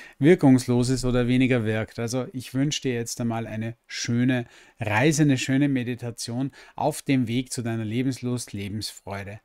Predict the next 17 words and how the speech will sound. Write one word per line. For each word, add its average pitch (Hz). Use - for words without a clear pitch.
Leichtigkeit. 107
Und 135
jetzt 143
schließ 185
einfach 151
mal 135
deine 120
Augen 156
und 131
atme 160
mal 131
tief 123
ein 123
und 147
wieder 117
aus 160
und 123